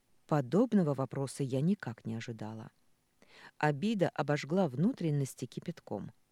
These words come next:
Да как он вообще мог такое подумать?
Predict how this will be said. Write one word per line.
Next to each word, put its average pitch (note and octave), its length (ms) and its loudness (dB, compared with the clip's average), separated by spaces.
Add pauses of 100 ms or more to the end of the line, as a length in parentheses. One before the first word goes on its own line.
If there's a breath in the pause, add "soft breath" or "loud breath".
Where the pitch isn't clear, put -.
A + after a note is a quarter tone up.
(420)
Да C#3+ 220 -2
как - 320 -2
он A3 140 6
вообще B3+ 580 0
мог D3 260 2
такое F3 420 0
подумать? G3 720 -4